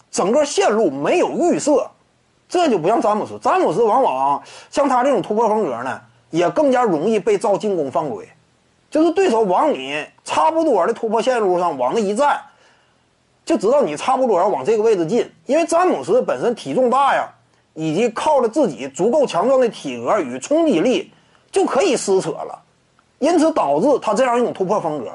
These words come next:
但一旦说面对对手联防的话，他这种突破风格呢，有时候就不是特别好发挥，尤其年轻那会儿更是这样。无论是当年面对马刺呀，还是后来面对，呃，卡莱尔基础的小牛那套联防体系呀，对不对？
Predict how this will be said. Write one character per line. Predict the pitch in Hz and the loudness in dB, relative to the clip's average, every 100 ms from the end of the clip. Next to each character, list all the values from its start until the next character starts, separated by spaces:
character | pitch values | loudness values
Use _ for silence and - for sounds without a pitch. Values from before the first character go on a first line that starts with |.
| - - | -16 -10
但 | - 262 | -2 0
一 | 220 | 2
旦 | 294 | 2
说 | 233 | 2
面 | 233 254 | 2 2
对 | 247 | 2
对 | 294 | 2
手 | 190 131 | 0 0
联 | 147 233 | 0 0
防 | 139 170 | 0 0
的 | 240 | 0
话， | 120 78 - _ _ _ - - _ | -2 -4 -10 _ _ _ -20 -20 _
他 | - | 0
这 | 262 | 2
种 | 214 | 2
突 | 202 | 2
破 | 214 | 0
风 | 196 208 | 2 0
格 | 127 117 | -2 -4
呢， | 123 151 | -8 -2
有 | 175 151 131 | 0 0 0
时 | |
候 | 202 | 0
就 | 226 | 0
不 | 220 190 | 0 0
是 | 277 | 0
特 | - 339 | 0 0
别 | 185 | 0
好 | 165 123 | 0 -2
发 | 120 | -2
挥， | 113 101 | -4 -2
尤 | 110 311 | 0 2
其 | 285 | 2
年 | 220 254 | 2 2
轻 | 208 | 0
那 | 185 | 0
会 | 139 | -2
儿 | 120 | 0
更 | 262 | -2
是 | 147 | -2
这 | 113 | -4
样。 | 98 - _ _ _ _ _ - | -8 -12 _ _ _ _ _ -4
无 | 196 | 2
论 | 302 262 | 4 2
是 | 233 | 2
当 | 269 | 2
年 | 240 226 | 2 2
面 | 269 | 2
对 | 269 | 4
马 | 220 139 | 2 0
刺 | 156 285 | 0 2
呀， | 156 123 - _ _ _ _ | 2 -2 -8 _ _ _ _
还 | 180 | 0
是 | 254 | 0
后 | 208 247 | 2 2
来 | 165 202 151 | 2 0 0
面 | 220 247 | -2 2
对， | 240 208 139 - _ _ _ _ | 2 2 -2 -12 _ _ _ _
呃， | 143 | -10
卡 | - - 175 | -6 -2 0
莱 | 214 | 2
尔 | 277 185 | 2 0
基 | 254 | 0
础 | 220 185 131 | 0 0 0
的 | 147 | -2
小 | - - 156 | -2 -2 0
牛 | 147 233 | 0 2
那 | 294 | 2
套 | 214 240 | 2 0
联 | 175 240 | 2 0
防 | 233 | 0
体 | 247 123 | -2 -4
系 | 180 247 | 0 0
呀， | 147 | 2
对 | 185 | 2
不 | 208 | 2
对？ | 156 143 | 2 0